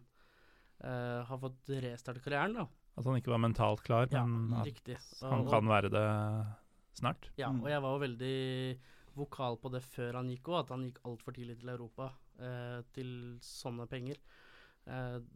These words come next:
Speaker 1: han var ikke klar, men nå som han gjør det veldig bra i Flamengo, eller først Santos, nå Flamengo, vært toppscorer i brasiliansk liga to år på rad, det er veldig sjelden å se. Og han, altså, den nesa for mål som han har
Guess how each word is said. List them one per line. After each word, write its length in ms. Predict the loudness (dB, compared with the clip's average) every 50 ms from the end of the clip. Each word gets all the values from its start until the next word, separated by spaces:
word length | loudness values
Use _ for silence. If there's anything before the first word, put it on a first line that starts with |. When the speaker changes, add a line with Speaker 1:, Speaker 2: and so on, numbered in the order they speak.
| -14 -14 -14 -14 -14 -18 -20 -20 -18 -18 -16 -10
Speaker 1:
han 140 | -6 -6 -4 -4
var 80 | -4
ikke 240 | -6 -6 -8 -10 -4
klar, 240 | 0 0 0 0 0 -6 -16 -20 -12 -8
men 180 | -6 -4 -4
nå 300 | -4 -4 -4 -4 -6 -6
som 140 | -6 -6 -4
han 80 | -2 -2
gjør 180 | -2 -2 -4 -4
det 80 | -6
veldig 120 | -6 -6 -6
bra 120 | -6 -8
i 80 | -6 -6
Flamengo, 640 | -8 -8 -8 -8 -8 -8 -8 -6 -6 -6 -8 -10 -12 -18 _ _ -20 -20 _ -10
eller 120 | -10 -10
først 300 | -8 -8 -8 -8 -8 -8
Santos, 320 | -8 -8 -6 -6 -6 -6 -4
nå 160 | -2 -2 -4
Flamengo, 440 | -4 -4 -6 -6 -6 -6 -4 -4 -2
vært 160 | -4 -4 -4
toppscorer 500 | -6 -10 -10 -10 -10 -8 -8 -6 -6 -6
i 80 | -6 -6
brasiliansk 400 | -6 -6 -8 -6 -6 -8 -10 -10
liga 180 | -12 -10 -10 -10 -10
to 80 | -10 -10 -10
år 80 | -8 -8
på 140 | -8 -4
rad, 180 | 0 0 0 -2 -4 -14 -20 -20 -20 -20 -20 -20 _ _ _ _
det 100 | -8 -8
er 240 | -6 -6 -6 -6 -8 -8 -10 -16
veldig 360 | -10 -10 -8 -8 -8 -10 -10
sjelden 320 | -8 -10 -10 -8 -8 -8
å 80 | -8 -8
se. 200 | -6 -6 -6 -6 -8 _ _ _ _ -20 _ -12
Og 720 | -10 -8 -6 -6 -6 -6 -6 -6 -6 -6 -6 -6 -8 -10 -12 -14 -18 -18 -18 -18 -14 -12
han, 120 | -12 -12 -12 -14
altså, 220 | -12 -12 -12 -14 -14 -18 -20 -20 -20 -20 -20 -20 -20 -20 -20 -20 -20 -20 -16 -4
den 240 | -4 -2 0 2 2
nesa 320 | 2 2 0 0 -2 -4 -4
for 80 | -2
mål 300 | -2 0 2 2 0 0
som 120 | -2 -4 -4
han 160 | -4 -4 -2
har 260 | 2 2 2 2 2